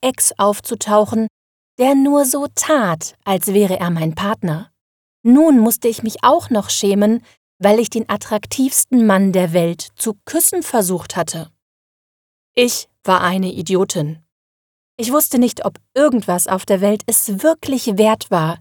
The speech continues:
den Rest der Woche an diesem Ort zu verbringen. Wäre ich nüchtern genug gewesen, um mein Handy zu laden,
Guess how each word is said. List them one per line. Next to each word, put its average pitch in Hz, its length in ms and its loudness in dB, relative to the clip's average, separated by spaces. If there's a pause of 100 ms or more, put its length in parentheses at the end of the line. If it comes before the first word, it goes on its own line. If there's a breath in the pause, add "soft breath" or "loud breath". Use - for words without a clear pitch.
(160)
den 190 180 2
Rest 214 540 0
der 190 180 4
Woche 196 360 0
an 170 260 -6
diesem 208 360 -2
Ort 185 220 -4
zu - 140 -4
verbringen. 160 520 -6 (1080)
Wäre 269 200 4
ich - 180 -2
nüchtern 220 380 2
genug 214 300 2
gewesen, 196 420 0
um 190 80 2
mein 190 160 0
Handy 226 280 0
zu 233 160 -4
laden, 208 400 2